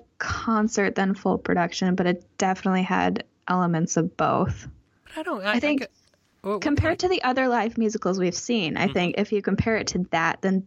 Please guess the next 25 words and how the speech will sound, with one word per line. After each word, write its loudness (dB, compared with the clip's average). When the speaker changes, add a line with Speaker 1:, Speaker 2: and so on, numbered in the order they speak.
Speaker 1:
those 2
I 2
would 2
say 2
are 2
definitely, 0
if 0
that's 0
the 4
definition 0
of 0
Speaker 2:
Mm-hmm. 2
Speaker 1:
a -10
full 2
production, 0
then 0
this 0
is -2
definitely 0
a 0
concert. -2
Speaker 2:
Um, -6
y-, -14
you -2
know, 0